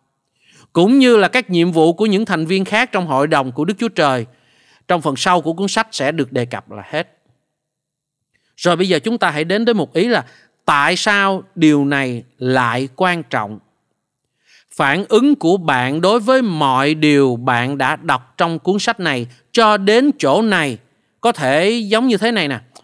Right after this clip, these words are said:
À, thật ra một chuyện hấp dẫn trước giờ tôi chưa từng thấy điều này trong Kinh Thánh, nhưng thông tin này có những hàm ý sâu xa gì?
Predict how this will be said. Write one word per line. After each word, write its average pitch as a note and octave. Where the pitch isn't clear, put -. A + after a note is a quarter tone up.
À, C3
thật D#3+
ra F#3
một D3
chuyện C3
hấp -
dẫn D3+
trước B3
giờ D3
tôi E3
chưa D#3+
từng A#2+
thấy G#3+
điều C3+
này A#2+
trong C#3+
Kinh C#3
Thánh, E3+
nhưng G#3+
thông A#3
tin A3+
này C#3+
có A#3
những F3+
hàm D#3
ý A#3+
sâu B3+
xa B3
gì? E3+